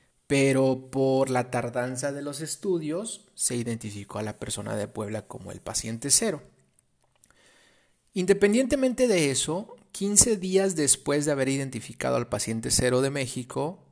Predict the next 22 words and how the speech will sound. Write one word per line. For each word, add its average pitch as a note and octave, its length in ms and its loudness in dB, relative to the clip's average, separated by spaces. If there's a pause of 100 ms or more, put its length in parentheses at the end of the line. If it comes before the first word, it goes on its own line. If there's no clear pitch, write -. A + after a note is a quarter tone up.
(120)
surgió A2+ 460 -4
la B2 180 0
primera A#2 360 -6
muerte B2+ 600 -4
por G#2+ 240 -12
coronavirus A2 800 -6
en G#2+ 240 -4
México. B2+ 560 -6 (1120)
Fue C3+ 140 -6
un B2+ 120 -4
paciente C#3 540 0
de C#3 120 -4
cuarenta A2+ 600 -2
años A#2+ 520 -6 (420)
que - 160 -10
su - 120 -2
historia G#2+ 640 -4
clínica A2+ 880 -6 (400)
mencionaba G#2+ 1000 -4
que - 540 -14 (160)
padecía G#2+ 420 -6
diabetes. B2+ 840 -4